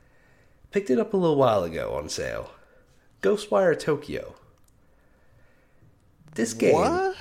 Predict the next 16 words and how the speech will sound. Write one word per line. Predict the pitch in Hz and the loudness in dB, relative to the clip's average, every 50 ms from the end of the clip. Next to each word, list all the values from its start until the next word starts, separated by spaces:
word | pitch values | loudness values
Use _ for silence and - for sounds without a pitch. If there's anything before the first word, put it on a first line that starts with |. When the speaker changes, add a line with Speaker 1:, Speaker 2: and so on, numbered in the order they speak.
| - | 0
Speaker 1:
and | - 151 143 117 | 2 2 4 4
all | 95 120 131 139 180 226 | 4 6 6 8 8 6
of | 247 262 | 6 4
a | |
sudden, | - - - 196 180 170 151 117 107 92 82 82 - - - | 2 4 6 6 6 6 4 2 -2 -8 -8 -10 -10 -6 -4
I | 120 | -2
started | 131 - - - 170 156 147 139 139 | -2 0 2 4 4 4 4 4 2
this | 127 117 101 - | 0 -2 -4 -4
game, | - - 92 80 73 - - - | -4 -4 -4 -4 -6 -8 -6 0
and | 139 143 139 | 0 0 0
all | - - 135 160 185 180 | 2 4 6 6 6 6
of | 180 | 4
a | 175 | 0
sudden, | - - 156 127 113 104 92 92 87 85 85 87 - _ _ _ _ _ _ _ - | 0 2 2 2 2 2 0 -6 -8 -8 -10 -12 -16 _ _ _ _ _ _ _ -12
I'm | - 120 127 | -10 -8 -4
like, | 131 135 135 135 | -4 -4 -4 -4